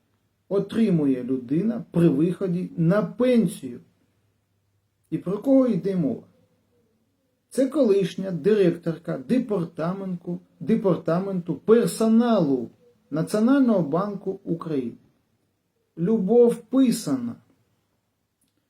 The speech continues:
І вона отримала понад трьох мільйонів гривень при виході на пенсію.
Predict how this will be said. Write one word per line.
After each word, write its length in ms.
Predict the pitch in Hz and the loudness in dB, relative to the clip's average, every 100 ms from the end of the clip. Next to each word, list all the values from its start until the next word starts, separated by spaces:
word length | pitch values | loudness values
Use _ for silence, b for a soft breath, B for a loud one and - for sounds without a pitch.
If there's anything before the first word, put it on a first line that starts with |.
| _ _ _ | _ _ _
І 60 | 151 | -2
вона 240 | 240 311 | 2 4
отримала 600 | 294 - 240 233 220 208 | 4 4 4 4 4 2
понад 640 | 190 - 208 226 208 180 - | -2 -2 2 4 4 0 0
трьох 400 | 175 196 190 - | 2 2 2 0
мільйонів 480 | 165 156 143 139 | -2 0 0 0
гривень 500 | 113 127 135 170 190 175 _ _ _ _ _ _ _ _ | 0 -2 -2 -2 -8 -14 _ _ _ _ _ _ _ _
при 180 | 170 | -2
виході 640 | 190 202 240 - 226 220 220 | 0 0 -2 0 -2 0 -2
на 200 | 185 208 | -2 -2
пенсію. 960 | - 220 220 196 170 - - 131 123 | -2 0 2 2 -2 -4 -8 -8 -10